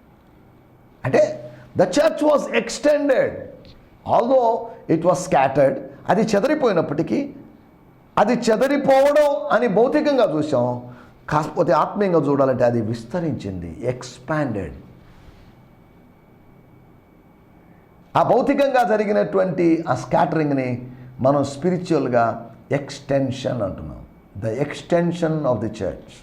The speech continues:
ఆ సంఘం యొక్క సాగతీయబడే అనుభవం.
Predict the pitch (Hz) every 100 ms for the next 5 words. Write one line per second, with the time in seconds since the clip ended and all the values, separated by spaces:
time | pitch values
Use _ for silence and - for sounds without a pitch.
0 | - _ - - _ _ _ _ _ -
1 | - - _ _ _ - _ _ _ _
2 | _ _ - - 127 160 175 160 139 -
3 | 113 107 104 110 - - - - _ _
4 | - - 175 196 233 240 247 247 233 214
5 | 202 202 202 165 151 113 73